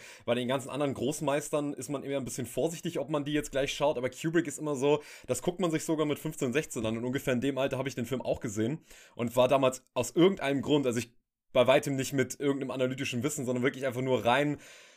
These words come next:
vom Filmerlebnis her war ich schon wirklich gebannt von dem Film. Hab den dann aber noch mal vor drei Jahren das letzte Mal dann wieder gesehen und muss ehrlich sagen, ich hatte ihn ein bisschen besser in Erinnerung. Also jetzt kommt der erste Dissens,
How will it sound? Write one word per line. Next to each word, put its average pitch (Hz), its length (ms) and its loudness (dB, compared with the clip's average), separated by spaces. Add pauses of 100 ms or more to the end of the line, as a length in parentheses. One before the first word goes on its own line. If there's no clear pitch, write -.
(380)
vom 135 200 2
Filmerlebnis 143 580 4
her 139 140 4
war 139 120 4
ich - 220 -4
schon 143 460 0
wirklich 147 420 -2 (100)
gebannt 143 360 4
von 135 140 0
dem 123 120 0
Film. 131 380 0 (400)
Hab - 140 -2
den 160 120 4
dann 156 140 4
aber 147 160 4
noch 147 160 2
mal 151 100 4
vor 139 140 -2
drei 131 220 2
Jahren 160 280 0
das - 260 -6 (200)
letzte 127 340 -4
Mal 147 160 4
dann 143 120 2
wieder 139 120 2
gesehen 127 500 2 (280)
und 127 140 -2
muss 151 120 2
ehrlich 147 380 -4
sagen, 160 560 0 (100)
ich - 220 -6
hatte 156 160 -4
ihn 143 100 0
ein 131 80 -2
bisschen 131 300 -2
besser 147 220 0
in 123 80 0
Erinnerung. 110 440 0
Also 107 140 -2
jetzt 120 140 -2
kommt 131 180 0
der 101 60 2
erste 135 260 -2
Dissens, 127 480 -2